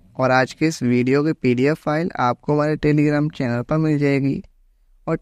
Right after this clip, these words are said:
Telegram चैनल का लिंक आपको इस वीडियो के डिस्क्रिप्शन में मिल जाएगा, तो आप वहां से इस Telegram चैनल को ज्वाइन कर सकते हैं। तो आप इस वीडियो को पूरा ध्यान से देखिए। इस वीडियो के लास्ट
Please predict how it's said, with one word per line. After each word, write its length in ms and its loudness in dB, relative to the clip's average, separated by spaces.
Telegram 520 0
चैनल 320 -2
का 160 -2
लिंक 380 -2
आपको 320 -2
इस 200 -4
वीडियो 340 2
के 100 2
डिस्क्रिप्शन 560 -4
में 120 2
मिल 180 0
जाएगा, 420 0
तो 60 0
आप 100 0
वहां 240 -2
से 120 -6
इस 120 -8
Telegram 580 0
चैनल 280 -2
को 140 0
ज्वाइन 280 0
कर 200 -2
सकते 400 -4
हैं। 220 -2
तो 80 -4
आप 240 2
इस 160 -2
वीडियो 360 0
को 120 -2
पूरा 260 0
ध्यान 300 0
से 120 -6
देखिए। 540 -4
इस 220 0
वीडियो 340 0
के 120 -2
लास्ट 300 -2